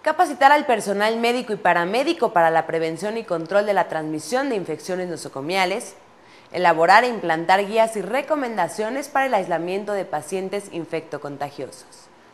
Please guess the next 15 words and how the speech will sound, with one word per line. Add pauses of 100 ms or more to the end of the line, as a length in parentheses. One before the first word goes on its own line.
(140)
Trabajar
en
forma
conjunta
con
jefatura
de
enfermería
en
el
manejo
de
la
terapia
intravascular,